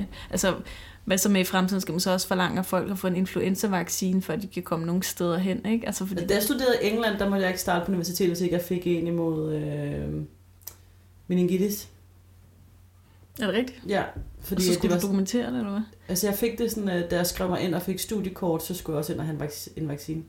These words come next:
Speaker 1: Det er jo også en skråplan. Du kan jo ikke tvinge nogen til at tage en vaccine før at tage den. Altså, det er jo noget andet i England, ikke? Men altså, sådan, hvis det
Speaker 2: Nej,
Speaker 1: var i
Speaker 2: ja, men
Speaker 1: Danmark.
Speaker 2: altså, deres argument var jo meget fair, synes jeg egentlig. Vi var jo nogle ret store hold.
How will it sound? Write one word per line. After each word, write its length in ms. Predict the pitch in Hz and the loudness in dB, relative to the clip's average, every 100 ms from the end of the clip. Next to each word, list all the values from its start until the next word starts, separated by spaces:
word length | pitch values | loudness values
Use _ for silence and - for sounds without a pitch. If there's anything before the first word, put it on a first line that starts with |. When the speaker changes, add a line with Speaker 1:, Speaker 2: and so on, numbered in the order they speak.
| - | -10
Speaker 1:
Det 120 | 202 208 | -2 2
er 40 | |
jo 80 | 190 | 4
også 220 | 185 185 | 4 2
en 40 | |
skråplan. 640 | 196 - 180 180 214 170 - | -2 2 0 2 0 0 -4
Du 100 | 190 | -4
kan 100 | 190 | -2
jo 20 | |
ikke 120 | 202 - | -2 -2
tvinge 400 | - 208 196 214 | 0 4 6 6
nogen 200 | 196 190 | 4 2
til 80 | |
at 60 | 190 | -2
tage 160 | - 185 | -2 0
en 60 | |
vaccine 420 | 185 185 - 196 | 0 -2 0 0
før 140 | 185 185 | 2 -2
at 60 | |
tage 160 | 180 185 | -2 -4
den. 80 | 185 | -2
Altså, 200 | 185 175 | -4 0
det 60 | |
er 40 | 185 | 2
jo 60 | |
noget 140 | 180 160 | 2 2
andet 160 | 180 180 | 2 2
i 40 | |
England, 340 | 180 185 190 | 2 2 2
ikke? 160 | 220 226 | 0 0
Men 100 | 185 | -2
altså, 240 | 165 185 185 | -2 -4 -4
sådan, 140 | 175 | -4
hvis 120 | 175 | -4
det 100 | 175 | 0
Speaker 2:
Nej, 80 | 269 | 2
Speaker 1:
var 60 | 269 | 2
i 40 | |
Speaker 2:
ja, 60 | 233 | 2
men 80 | 196 | 4
Speaker 1:
Danmark. 140 | 185 | 4
Speaker 2:
altså, 220 | 180 185 151 | 2 0 0
deres 180 | 147 175 | 2 2
argument 400 | 160 190 220 202 | 0 0 0 -2
var 80 | 160 | 0
jo 60 | |
meget 240 | 156 156 175 | 2 0 2
fair, 180 | 160 160 | 0 0
synes 200 | 160 151 | -2 -2
jeg 60 | |
egentlig. 220 | 147 147 | -2 -2
Vi 80 | 147 | 0
var 100 | 143 | 0
jo 60 | 151 | 2
nogle 120 | 156 143 | 2 0
ret 100 | 147 | -2
store 280 | - 160 | -2 0
hold. 280 | 160 160 175 | 2 0 -2